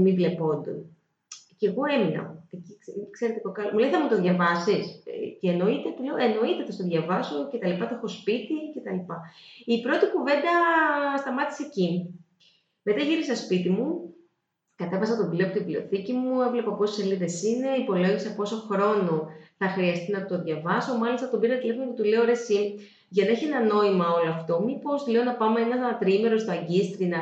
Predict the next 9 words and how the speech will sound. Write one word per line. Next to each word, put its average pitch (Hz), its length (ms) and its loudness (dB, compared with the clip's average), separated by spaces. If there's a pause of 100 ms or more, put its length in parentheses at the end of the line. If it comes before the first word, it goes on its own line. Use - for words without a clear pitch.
ράξουμε 185 400 0
και 196 120 -2
να 190 60 -2
στο 196 100 -4
διαβάσω 175 480 0
όλο 185 100 4
εκεί, 175 260 -2 (120)
γιατί 220 180 2 (220)
αλλιώς 285 240 -2